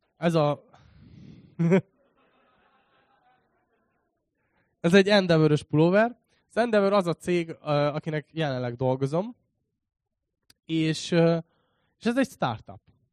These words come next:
Úgyhogy az előző cégem is egy startup volt, és előtte két multicégnek dolgoztam. Na most nem tudom, hogy mennyire figyelitek a gazdasági híreket, meg hogy mennyire tudjátok, mi az a startup.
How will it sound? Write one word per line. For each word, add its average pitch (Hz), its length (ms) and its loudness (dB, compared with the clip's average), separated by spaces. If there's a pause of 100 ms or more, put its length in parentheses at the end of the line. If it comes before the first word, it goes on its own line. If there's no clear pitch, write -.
(380)
Úgyhogy 233 220 2
az 185 120 4
előző 185 340 6
cégem 185 300 0
is 151 100 -4
egy 143 80 -4
startup 208 480 -2
volt, 226 160 0
és - 100 -12
előtte 202 280 2
két 165 340 -2
multicégnek 131 840 -8 (100)
dolgoztam. 117 720 -8 (100)
Na 156 120 -8
most 180 160 0 (500)
nem 277 100 -16
tudom, 240 180 0
hogy 190 260 -2 (320)
mennyire 175 480 2
figyelitek 156 500 -4
a 139 60 -6
gazdasági 139 540 -2
híreket, 175 440 -4
meg 143 140 -10
hogy 127 140 -8 (140)
mennyire 139 260 -4
tudjátok, 135 340 -4
mi 127 80 -8
az 117 100 -4
a 117 40 -10
startup. 107 500 -12